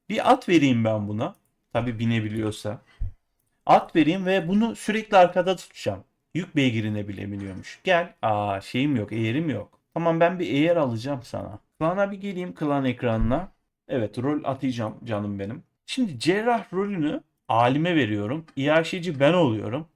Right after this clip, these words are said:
Bu şekilde okey. Şimdi benim diğer çürük diş nerede?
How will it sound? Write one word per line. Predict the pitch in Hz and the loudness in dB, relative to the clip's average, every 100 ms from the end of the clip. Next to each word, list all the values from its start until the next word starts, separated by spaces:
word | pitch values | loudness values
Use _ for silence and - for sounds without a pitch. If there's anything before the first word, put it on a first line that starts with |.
| _ - | _ -10
Bu | 214 | -4
şekilde | 196 190 190 | -2 -2 0
okey. | 202 175 139 165 - _ _ _ - | 0 2 0 -2 -6 _ _ _ -6
Şimdi | 214 202 | -4 0
benim | 233 220 214 135 | 0 -2 -4 -4
diğer | 190 208 202 | 2 2 0
çürük | - 208 - | -4 -4 -4
diş | 185 185 | -2 4
nerede? | 160 131 104 98 | 6 6 2 -4